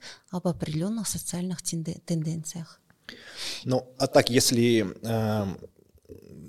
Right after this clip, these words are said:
Speaker 2: чтобы была такая полезность, да, в какой момент вообще человеку нужно обращаться к психологу? Вот как Рустем сказал, как будто бы сейчас это действительно стало популярным вдруг. Или, я не знаю, либо мы просто начинаем взрослеть и уже обращаем на это внимание.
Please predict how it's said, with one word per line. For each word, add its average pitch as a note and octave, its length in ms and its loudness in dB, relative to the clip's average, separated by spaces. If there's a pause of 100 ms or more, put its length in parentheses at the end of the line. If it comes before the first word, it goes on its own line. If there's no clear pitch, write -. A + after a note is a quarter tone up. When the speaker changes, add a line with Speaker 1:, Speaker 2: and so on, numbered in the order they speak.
(160)
Speaker 2:
чтобы G#2+ 280 -2
была A2+ 320 6
такая G#2+ 260 -6
полезность, A2+ 520 4
да, A#2+ 200 2 (360)
в - 100 -6
какой F#3 200 8
момент D#3+ 280 6
вообще A2+ 200 4
человеку A#2+ 360 6
нужно A#2 220 4
обращаться G2+ 340 2
к - 80 0
психологу? F#2+ 560 0 (540)
Вот A2 260 0
как - 160 2
Рустем B2 260 2
сказал, C3+ 320 6
как C3+ 120 2
будто C#3 160 0
бы A#2+ 80 -6
сейчас - 240 4
это A2 80 -4
действительно G#2+ 420 -2
стало F#2+ 600 0
популярным B2+ 580 2
вдруг. G#2+ 340 -4
Или, B2 200 4
я A2 100 8
не G#2+ 80 -2
знаю, G#2 240 2
либо F#2+ 460 2 (160)
мы G2+ 500 -6
просто A#2+ 240 -2
начинаем G#2 380 0
взрослеть G#2+ 560 0
и G2+ 40 -2
уже F#2+ 360 -4 (400)
обращаем G#2 460 2
на F#2+ 80 0
это F#2+ 140 -4
внимание. G2 560 -2